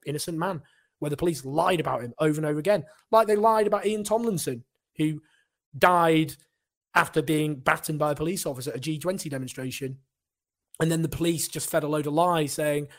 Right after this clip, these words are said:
"Oh, we tried, he died, he had a heart attack and we tried to save him, but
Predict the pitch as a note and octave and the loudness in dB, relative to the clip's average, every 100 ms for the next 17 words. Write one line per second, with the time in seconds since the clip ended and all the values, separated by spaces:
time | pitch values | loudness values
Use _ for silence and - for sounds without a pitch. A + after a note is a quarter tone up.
0 | - _ - F3+ F3+ F3+ E3+ F3+ F3 E3+ | -20 _ 0 4 6 4 2 -2 -4 -4
1 | D#3 D3+ F3 E3+ D3+ D#3+ E3 E3 E3+ E3 | -4 -6 -4 -4 -4 -4 -2 -2 0 0
2 | C#3+ C3 D3+ C#3 D#3 C#3 C3+ D#3+ D#3 C#3+ | -2 -8 -8 -8 -8 -6 -4 -2 -2 -2
3 | C3 - - | -6 -8 -12